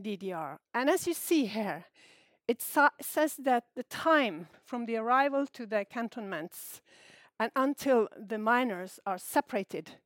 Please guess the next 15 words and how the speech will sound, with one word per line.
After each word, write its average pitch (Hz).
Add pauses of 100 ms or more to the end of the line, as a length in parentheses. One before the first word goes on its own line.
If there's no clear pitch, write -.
(320)
from 233
the 208
adult 240
soldiers 233
should 262
be 220
very 277
short - (340)
and 240 (440)
preferably 269
not 269 (140)
more 240
than 202 (160)
forty-eight 180 (160)
hours. -